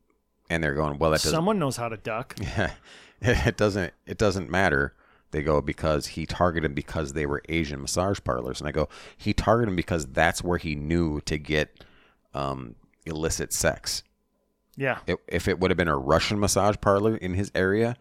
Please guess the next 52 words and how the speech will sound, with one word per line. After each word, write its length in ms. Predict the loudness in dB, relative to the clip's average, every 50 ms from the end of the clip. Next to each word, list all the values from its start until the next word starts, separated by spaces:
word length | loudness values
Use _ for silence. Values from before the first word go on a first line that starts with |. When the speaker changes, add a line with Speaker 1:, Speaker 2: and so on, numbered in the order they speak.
| -6
Speaker 2:
They'd 80 | -4 -2
have 80 | -2 0
Speaker 1:
and 80 | 0
he 60 | -2 0
Speaker 2:
shot 220 | 0 0 -2 -2
him. 220 | -4 -8 -12 -10 -8
Speaker 1:
and, 100 | -10 -10 -10 _ _
<laughs> 120 | -20 _ -6
yeah, 400 | -2 2 4 6 6 4 4 0 -4 -8
they, 180 | 0 2 2 2
they're, 280 | 2 0 0 0 0 0 -4 -18 -16 -12 -10
Speaker 2:
Mm-hmm. 140 | -8 -4 -2
Speaker 1:
yeah, 200 | 0 0 0 -2 -4 -4 0
they 100 | 0 2
would 160 | 2 2 0
have. 180 | -2 -6 -8 -16 _ 0
The 80 | 2 4
women 300 | 4 4 4 4 2 2
would 100 | 0 0
have 100 | -2 0
shot 180 | 0 0 0
him 60 | 0 0
Speaker 2:
Don't 160 | 0 0 0
Speaker 1:
because 120 | 0 -2 -2
they're 100 | -2 -2
Speaker 2:
mess 80 | -2
Speaker 1:
nuts. 140 | -2 -4 -4
Speaker 2:
with 100 | -6 -6
Russia. 380 | -4 -4 -4 -6 -6 -8 -12 -16 -20 -16 _ 0
Speaker 1:
But, 160 | 2 2 2 0 -8
but 240 | -8 0 2 4 4
if 120 | 4 2
it, 120 | 0 -4 -2
it 220 | -2 -4 -2 0 2
doesn't 280 | 2 2 2 0 -4
matter 600 | -2 0 2 4 4 6 6 6 6 4 2 0 -2
the 100 | -4 0
race, 320 | 2 2 2 2 2 0
it 60 | -6 -6
just 220 | -6 -8 -6 -4
matters, 460 | -2 -2 0 0 0 -2 -4 -6 -10 -12 -16 -18 -12
you 100 | -10 -8
know, 260 | -6 -6 -6 -6 -8 -10
yeah, 300 | -4 2 4 4 4 4
the 140 | 4 2 2
race 320 | 4 4 2 2 0 -4 _ _ _ _ _ _ _ _ _ _ _ _ _ -4
is 260 | -4 -4 -4 -4 -8 _ _ _ _ _ _ -8
intrinsic 580 | -8 -6 -6 -4 -4 -4 -4 -2 -4 -6 -4 -4
to 480 | -2 0 0 0 0 0 -2 -4 -8 -10 _ _ _ _ -20 -20 _ _ _ -20 -18 -8 -4
Asian 260 | -4 -2 -2 -2 -4
massage 360 | -4 -2 0 2 2 2 2 2
parlors, 440 | 0 0 0 2 0 -2 -2 -4